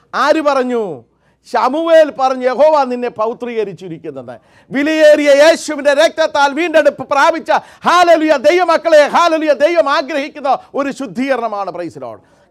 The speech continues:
യേശുവിൻ്റെ പ്രാർത്ഥന, യോഹന്നാൻ്റെ സുവിശേഷം പതിനേഴാം അധ്യായത്തിൽ പറയുന്നത്, ഇവർക്ക് പണം കൊടുക്കണമെന്നല്ല. Praise the Lord.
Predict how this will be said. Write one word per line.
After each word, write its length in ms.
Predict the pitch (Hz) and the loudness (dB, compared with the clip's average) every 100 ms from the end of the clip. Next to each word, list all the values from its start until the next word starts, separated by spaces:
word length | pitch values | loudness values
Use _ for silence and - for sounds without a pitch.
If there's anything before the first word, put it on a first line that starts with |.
| 175 | 2
യേശുവിൻ്റെ 580 | 226 302 - 294 277 277 | 4 4 0 -10 -6 -6
പ്രാർത്ഥന, 720 | 262 269 311 - 294 277 262 - - | -2 -2 -2 -2 -6 -4 -6 -8 -2
യോഹന്നാൻ്റെ 600 | 254 302 302 294 294 277 | 0 2 2 0 -2 -4
സുവിശേഷം 600 | 285 311 311 311 302 311 - | -4 -8 -8 -8 -4 -6 -4
പതിനേഴാം 840 | 285 311 320 320 302 277 302 311 294 | -6 -4 -2 -2 -2 -2 0 0 -2
അധ്യായത്തിൽ 460 | - 294 320 311 | -6 -2 -2 -2
പറയുന്നത്, 540 | 294 294 302 294 269 - - - | -4 -4 -2 -2 -2 -6 -12 -6
ഇവർക്ക് 460 | 302 330 330 311 311 269 | 0 0 0 -2 -2 0
പണം 280 | 277 330 | 0 0
കൊടുക്കണമെന്നല്ല. 760 | 320 320 320 302 302 302 294 294 | 0 -2 0 -2 0 0 0 0
Praise 260 | 294 294 233 | 0 0 -2
the 100 | 262 | -2
Lord. 240 | 226 185 | -2 -2